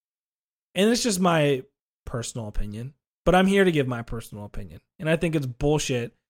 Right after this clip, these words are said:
that Deshaun Watson will get to sexually assault over, you know, forty or so women and get to walk away with it like nothing had ever happened.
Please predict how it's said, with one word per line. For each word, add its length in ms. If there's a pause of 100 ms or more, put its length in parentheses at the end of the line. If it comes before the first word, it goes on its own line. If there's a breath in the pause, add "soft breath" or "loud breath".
(120)
that 120
Deshaun 380
Watson 520 (200)
will 120
get 160
to 280
sexually 480
assault 380
over, 560 (580)
you 80
know, 100
forty 420
or 100
so 240
women 440 (960)
and 120
get 140
to 100
walk 240
away 180
with 160
it 140
like 180
nothing 300
had 120
ever 160
happened. 340